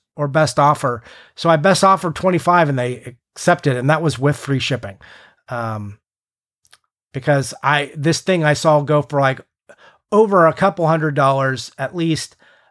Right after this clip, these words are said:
and I've been looking for, for years, was thirty-five dollars. I didn't buy it now immediately because I'm an idiot, and then offered, and thankfully the guy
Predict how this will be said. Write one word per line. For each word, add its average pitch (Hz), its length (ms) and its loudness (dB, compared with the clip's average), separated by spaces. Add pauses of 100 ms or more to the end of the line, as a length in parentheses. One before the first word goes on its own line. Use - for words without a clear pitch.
(120)
and 156 160 0
I've 147 160 2
been 151 140 0
looking 160 260 -2
for, 147 180 -2
for 147 160 -4
years, 160 440 2 (360)
was 143 140 0
thirty-five 202 460 4
dollars. 151 300 4
I 143 120 -2
didn't 175 240 2
buy 180 160 4
it 180 80 0
now 165 220 4
immediately 165 420 2
because 139 240 -2
I'm 135 180 2
an 135 80 -2
idiot, 160 480 2 (360)
and 143 280 2
then 143 300 2 (300)
offered, 156 340 4
and 127 180 -2
thankfully 147 360 2
the 131 100 0
guy 123 420 0